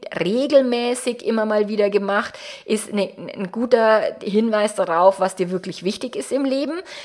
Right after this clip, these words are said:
Zudem darfst du bei den Werten halt auch immer im Blick haben, deine obersten fünf Werte entscheiden darüber, ob du deine Träume und deine Ziele verwirklichen kannst. Also passen denn auch deine Werte zu deinen Träumen?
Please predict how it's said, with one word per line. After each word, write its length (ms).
Zudem 460
darfst 300
du 60
bei 140
den 220
Werten 480
halt 240
auch 220
immer 260
im 100
Blick 260
haben, 280
deine 340
obersten 480
fünf 340
Werte 380
entscheiden 460
darüber, 360
ob 120
du 60
deine 280
Träume 400
und 120
deine 220
Ziele 300
verwirklichen 600
kannst. 380
Also 220
passen 480
denn 180
auch 220
deine 340
Werte 320
zu 120
deinen 280
Träumen? 460